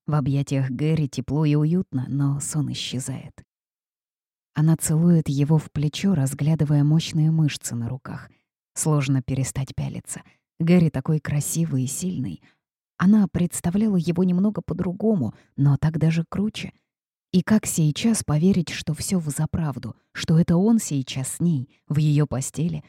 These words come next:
после лучшей ночи в ее жизни? Пайпер кажется, что она сошла с ума, но это лучшее безумие в мире. С той секунды, когда он ее поцеловал, мир под ногами уплыл,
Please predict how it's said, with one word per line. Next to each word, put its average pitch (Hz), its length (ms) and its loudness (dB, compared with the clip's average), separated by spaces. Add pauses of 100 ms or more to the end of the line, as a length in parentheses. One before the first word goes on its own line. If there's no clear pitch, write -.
(180)
после 196 360 0
лучшей 208 480 0
ночи 208 400 2
в 180 80 -2
ее 185 280 0
жизни? 160 480 -4 (1300)
Пайпер 156 420 2
кажется, 151 480 -2
что 131 220 -6
она 143 200 2
сошла 151 400 -4
с - 140 -6
ума, 151 260 2
но 156 180 4
это 160 200 0
лучшее 202 500 -4
безумие 190 560 0
в 170 80 -2
мире. 180 320 0 (540)
С - 100 -12
той 151 160 6
секунды, 147 480 2
когда 127 320 -2
он 139 140 4
ее 131 280 -2
поцеловал, 165 680 -4 (200)
мир 208 220 4
под 160 180 -4
ногами 180 380 2
уплыл, 156 500 -4